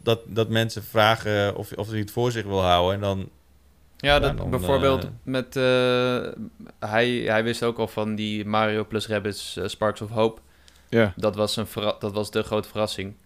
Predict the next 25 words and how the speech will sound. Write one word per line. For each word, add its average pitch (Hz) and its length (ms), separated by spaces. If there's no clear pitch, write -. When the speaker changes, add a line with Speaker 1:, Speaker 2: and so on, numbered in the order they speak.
Speaker 2:
Hij 101 140
vertelde 107 320
in 104 80
zijn 104 240
podcast 101 460
dat 101 180
hij, 98 280
eh, 92 120
dat 101 100
ze - 60
hadden 120 180
gevraagd 143 280
of 135 80
hij 127 80
dat 120 120
voor 117 180
zich 110 100
wilde 95 220
houden. 92 260
En 92 60
dat 92 80
had 95 120
hij 92 100
ook 95 100
gedaan. 98 240